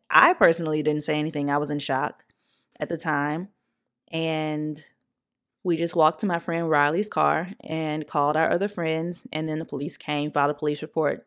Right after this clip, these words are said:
did that whole thing. Um, so yeah, that's my experience.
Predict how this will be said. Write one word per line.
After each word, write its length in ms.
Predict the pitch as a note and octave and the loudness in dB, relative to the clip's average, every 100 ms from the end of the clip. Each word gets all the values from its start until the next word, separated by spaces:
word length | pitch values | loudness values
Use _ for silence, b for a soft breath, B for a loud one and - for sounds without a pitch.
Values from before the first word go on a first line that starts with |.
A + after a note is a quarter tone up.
| - | -4
did 180 | G#3 A3+ | -2 0
that 160 | G#3+ | -2
whole 260 | F3 D#3+ D#3+ | -2 -2 -2
thing. 500 | - E3 D3+ D3 D3 B B B B B B _ _ | -4 -6 -6 -6 -8 B B B B B B _ _
Um, 600 | F3+ F3+ F3 E3+ E3 D#3+ - _ _ _ | -4 0 0 -2 -4 -8 -12 _ _ _
so 160 | - - | -8 -2
yeah, 340 | A3 A3+ D#3+ D#3+ | 2 2 0 -2
that's 240 | D#3 E3+ | -2 0
my 440 | F3+ E3 E3 E3 - _ _ _ _ | 0 -2 -2 -4 -10 _ _ _ _
experience. 1000 | F3 E3+ - D#3+ D3+ D3+ E3 - - - | -6 -6 -2 2 2 2 -2 -6 -14 -16